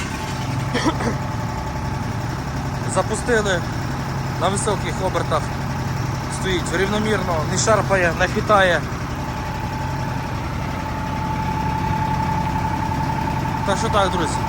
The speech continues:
комбайник в наявності, є доставочка, завеземо в ваше господарство. Вартість комбайна в нашому Telegram-каналі, Telegram-канал в опис. Заходимо, залітаємо.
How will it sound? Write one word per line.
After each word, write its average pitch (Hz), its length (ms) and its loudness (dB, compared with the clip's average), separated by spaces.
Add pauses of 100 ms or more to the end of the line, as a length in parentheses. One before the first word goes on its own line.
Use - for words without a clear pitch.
(640)
комбайник 208 440 2
в - 20 -2
наявності, 214 560 2 (400)
є 208 100 2
доставочка, 202 720 0 (1160)
завеземо 190 420 2 (400)
в - 20 -2
ваше 175 220 0
господарство. 190 800 2 (3250)
Вартість 214 420 2
комбайна 208 420 2
в 190 40 0
нашому 196 320 0 (100)
Telegram-каналі, 196 800 2 (240)
Telegram-канал 185 680 2 (300)
в 170 40 2
опис. 147 260 2 (720)
Заходимо, 214 460 0
залітаємо. 185 760 2